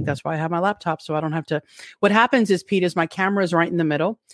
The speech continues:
So I found myself weaving and bobbing, and I'm like, "This is not gonna work." I've already trying to get an ab workout. I don't need another one during the podcast.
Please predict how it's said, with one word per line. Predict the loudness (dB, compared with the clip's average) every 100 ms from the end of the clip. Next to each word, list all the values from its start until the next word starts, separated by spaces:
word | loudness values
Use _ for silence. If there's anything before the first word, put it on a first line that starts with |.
| -20 -20 _
So | 0 2
I | 0
found | 0 -2 -2
myself | -6 -10 -8
weaving | -4 -2 0 2
and | 4
bobbing, | 4 4 4 2
and | 2
I'm | 2
like, | 2
"This | 0 -2
is | -6
not | -2 -2 -2
gonna | -4 0
work." | 2 2 -2 -2
I've | 0 2
already | 2 2 2 -2 -2
trying | 0 2
to | 2
get | 2
an | 2
ab | 2 2
workout. | 0 -2 -2 -2
I | -2 -6
don't | -6
need | -6 -4
another | -2 0
one | -2 -2
during | -2 -2
the | -6
podcast. | -4 -2 -2 -2 -6